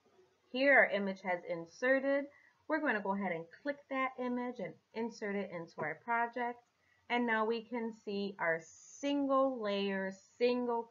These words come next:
color S V G file. Let's go ahead and break it into layers.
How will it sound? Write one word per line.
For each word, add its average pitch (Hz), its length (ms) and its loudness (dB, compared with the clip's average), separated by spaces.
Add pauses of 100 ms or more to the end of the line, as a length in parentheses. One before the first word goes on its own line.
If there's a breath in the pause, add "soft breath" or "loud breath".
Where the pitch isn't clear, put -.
color 175 500 0 (460 soft breath)
S 190 300 0
V 180 200 -8
G 165 240 -10
file. - 400 -10 (600)
Let's 262 260 4
go 330 180 8
ahead 254 300 4
and 185 240 0
break 202 320 0
it 214 180 -2 (440)
into 196 560 -2 (120)
layers. - 600 -6